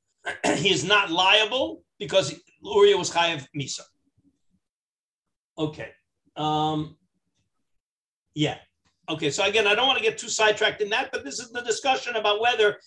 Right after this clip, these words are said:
we could say ein shliach l'dvar avera by murder, all right? And the pasuk teaches me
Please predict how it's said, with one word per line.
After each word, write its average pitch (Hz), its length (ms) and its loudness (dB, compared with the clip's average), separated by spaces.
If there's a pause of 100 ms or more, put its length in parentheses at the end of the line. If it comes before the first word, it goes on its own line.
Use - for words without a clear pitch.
(140)
we 208 100 -4
could 202 160 2
say 220 260 4
ein 220 140 2
shliach 220 340 2
l'dvar 180 440 0
avera 180 260 0
by 156 140 2
murder, 175 560 2 (840)
all 160 140 -2
right? 202 280 2
And 180 440 2
the 151 80 -6
pasuk 202 400 -2
teaches 180 420 -8
me 160 400 -2